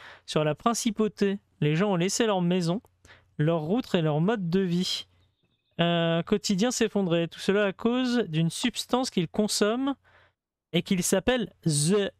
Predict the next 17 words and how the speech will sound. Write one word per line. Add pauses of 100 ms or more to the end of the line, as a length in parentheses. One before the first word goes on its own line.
Elixir. (1200)
Alors,
ils
ont
mis
The
Elixir
avec,
euh, (120)
Elixir
avec
un
E. (1120)
J'ai
prélevé
des
échantillons.